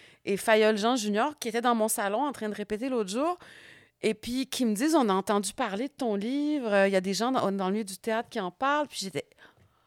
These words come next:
Wow ! » Puis j'étais comme, je suis quand même assise où, où on a fait le cabaret Lettres québécoises, le cabaret où on, cabaret de la pensée, on appelait ça, c'était un cabaret qui rendait hommage aux essais, là, au Lion d'Or, euh,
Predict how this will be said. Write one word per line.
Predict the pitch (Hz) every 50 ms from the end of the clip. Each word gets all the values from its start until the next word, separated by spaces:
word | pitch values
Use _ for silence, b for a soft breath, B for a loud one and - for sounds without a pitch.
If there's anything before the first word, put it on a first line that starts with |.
| b b b b b b b b b b
Wow ! » | - 185 262 320 320 302 - - -
Puis | 226 202
j'étais | - 254 220
comme, | 202 277 277 254
je | -
suis | - 214
quand | - 240 247 285
même | 294 - -
assise | 190 202 208 - - - 285 294 262 214
où, | 214
où | 214 214 170 214 208 208
on | 208 202 185
a | 185
fait | - - 233
le | 220
cabaret | - 226 208 185 190 190 196 226 226
Lettres | 214 196 - -
québécoises, | - 220 208 190 208 - - 226 226 226 202
le | 190
cabaret | 185 - 196 180 185 185 180 202 208 214
où | 202 190
on, | 180 165 B B B B B B B B B -
cabaret | 208 180 170 175 185 214
de | 202
la | 185 185
pensée, | - - 185 185 - - 226
on | 214 202
appelait | 190 190 196
ça, | 185 226
c'était | 214 - 190
un | 185
cabaret | - 190 180 180 180 202 214
qui | - -
rendait | 175 180 180 185 190 196
hommage | 190 185 185 190 202 190
aux | 196 185
essais, | 170 180 175 175 - - 202 208 214
là, | 196 185 170
au | 117 101 196 196
Lion | 180 190 180 180
d'Or, | 170 190 196 202 202 202 190
euh, | 185